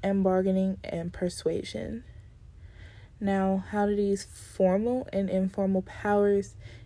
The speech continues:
impact the executive branch? These impact the s-, executive branch because the branch has the power to check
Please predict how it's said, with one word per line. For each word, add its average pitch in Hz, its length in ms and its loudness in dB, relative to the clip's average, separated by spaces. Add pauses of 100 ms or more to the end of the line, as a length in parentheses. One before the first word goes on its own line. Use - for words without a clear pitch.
(100)
impact 190 560 0
the 190 200 0
executive 185 800 2
branch? - 500 -10 (360)
These 220 240 -4
impact 208 560 -2
the 190 240 2 (640)
s-, - 220 -16
executive 190 640 4
branch 175 360 -4
because 185 600 2
the 208 120 -2
branch 214 320 -2
has 196 220 0
the - 100 -12
power 185 440 -2
to 185 160 -2
check - 560 -2